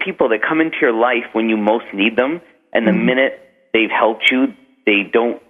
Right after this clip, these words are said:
Speaker 1: that's it, that was their part in your life, and they move on, and you're supposed to move on. So he didn't want to meet me. He just, his
Speaker 2: Mm-hmm.
Speaker 1: assistant called me and said he knew you were gonna be okay. He's glad you're done, you've done well for yourself, and, uh,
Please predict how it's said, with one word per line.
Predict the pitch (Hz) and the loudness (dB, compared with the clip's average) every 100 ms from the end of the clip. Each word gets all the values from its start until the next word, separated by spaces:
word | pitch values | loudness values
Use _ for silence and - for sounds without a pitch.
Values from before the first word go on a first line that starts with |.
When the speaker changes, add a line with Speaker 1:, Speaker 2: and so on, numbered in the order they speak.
| _ | _
Speaker 1:
that's | 107 107 - | -2 -2 0
it, | 131 - | 0 2
that | 104 95 | 0 0
was | 95 | -2
their | 107 95 | -2 -2
part | - 107 107 - | -4 -2 -4 -2
in | 95 | -2
your | 98 | 0
life, | 90 98 139 | 0 0 -2
and | - 87 | -6 -4
they | 87 | -2
move | 95 92 | -2 0
on, | 90 92 110 | 0 0 -2
and | 87 82 | -4 -2
you're | 92 - | -4 -2
supposed | 110 104 | -4 -4
to | 104 | -2
move | 104 104 | -2 0
on. | 98 110 127 170 - - _ _ _ _ | 0 0 -2 -6 -20 -20 _ _ _ _
So | 143 135 | 2 2
he | 143 | 2
didn't | 165 185 | 2 2
want | 165 185 | 0 0
to | |
meet | 131 85 - | -2 -4 -6
me. | - - _ _ _ - | -16 -20 _ _ _ -8
He | 92 151 | -2 0
just, | 143 147 | 2 2
his | 185 135 | 2 0
Speaker 2:
Mm-hmm. | |
Speaker 1:
assistant | 127 - 160 - 127 - | -2 -2 -4 -2 -2 0
called | 123 113 131 | 0 0 0
me | 131 | -2
and | 117 - | -4 0
said | 110 110 107 - _ _ | 2 2 -4 -16 _ _
he | 110 | 0
knew | 107 120 | 2 2
you | 120 | 2
were | 117 | 2
gonna | 113 107 | 2 0
be | 104 107 | 2 0
okay. | 98 - 104 127 120 | 0 -2 0 0 -4
He's | 104 | -10
glad | - 98 104 104 | -4 0 0 0
you're | 95 | -2
done, | 92 101 101 85 | 0 -2 -2 -6
you've | 90 82 | -8 -4
done | 101 95 | -2 2
well | 90 104 - | 2 2 0
for | |
yourself, | 120 117 123 120 135 156 | 0 2 0 0 0 -2
and, | 120 117 120 | -2 -2 0
uh, | 117 | 0